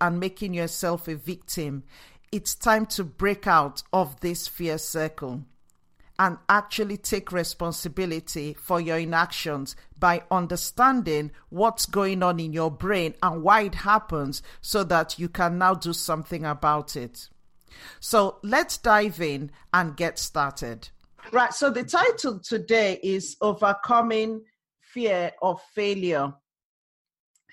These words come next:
And, um, if I just start by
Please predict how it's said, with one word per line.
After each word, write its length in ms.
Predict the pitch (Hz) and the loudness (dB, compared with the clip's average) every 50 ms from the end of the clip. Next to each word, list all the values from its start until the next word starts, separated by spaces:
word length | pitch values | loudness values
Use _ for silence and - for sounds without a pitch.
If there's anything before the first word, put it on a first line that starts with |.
| - - _ _ _ _ _ - | -20 -20 _ _ _ _ _ 0
And, 340 | 208 220 226 226 214 175 220 | 2 2 2 0 -2 0 4
um, 340 | 214 208 208 208 214 220 214 _ _ _ _ _ _ _ - | 6 6 6 4 2 -4 -12 _ _ _ _ _ _ _ -4
if 240 | 226 240 233 - 285 | -4 -4 -2 2 2
I 180 | 294 320 403 | 2 2 2
just 380 | 349 - 349 285 277 - - - | 0 0 2 2 2 0 -2 -10
start 580 | - - - 277 262 233 196 190 185 - - - - - _ _ _ _ _ _ _ _ _ _ _ _ | -10 -2 2 2 4 6 4 4 2 0 -6 -18 -20 -20 _ _ _ _ _ _ _ _ _ _ _ _
by 580 | - 165 233 220 208 202 202 202 196 196 190 - | -4 0 4 4 4 4 2 0 -2 -6 -10 -12